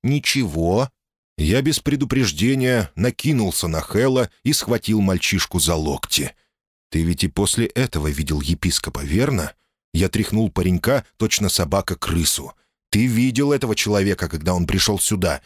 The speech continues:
и рылся в вещах Олдерли?» Мальчик побелел, как полотно, и открыл рот, чтобы закричать, но я зажал его рукой.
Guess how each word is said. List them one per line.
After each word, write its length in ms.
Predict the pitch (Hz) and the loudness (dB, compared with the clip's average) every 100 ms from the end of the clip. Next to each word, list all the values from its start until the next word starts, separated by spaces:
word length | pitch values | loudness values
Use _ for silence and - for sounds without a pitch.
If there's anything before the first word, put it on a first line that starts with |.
| _ | _
и 120 | 110 | 0
рылся 320 | 107 117 - 95 | 0 0 0 0
в 40 | |
вещах 420 | 92 95 104 - - | 2 0 0 -4 -2
Олдерли?» 580 | 110 90 78 76 69 - _ _ _ _ | 0 0 -2 -2 -4 -6 _ _ _ _
Мальчик 500 | - 76 82 - - | -2 0 0 0 -2
побелел, 420 | - 80 90 92 98 | -2 -2 2 2 0
как 200 | 90 - | -2 -2
полотно, 640 | 87 80 73 87 110 104 _ | -2 -2 -2 0 0 -2 _
и 100 | - | -2
открыл 460 | 98 87 - 113 101 | -2 0 -2 0 2
рот, 240 | 92 113 | 2 0
чтобы 280 | - 95 85 | -2 -4 -2
закричать, 640 | 78 - 90 - 123 123 - _ - | -2 -2 -4 -2 -2 -4 -8 _ -2
но 80 | |
я 160 | 92 113 | 0 2
зажал 380 | 101 92 95 87 | 0 0 0 -2
его 240 | 76 78 | -2 -2
рукой. 560 | 82 78 78 69 65 | -2 -2 -2 -2 -4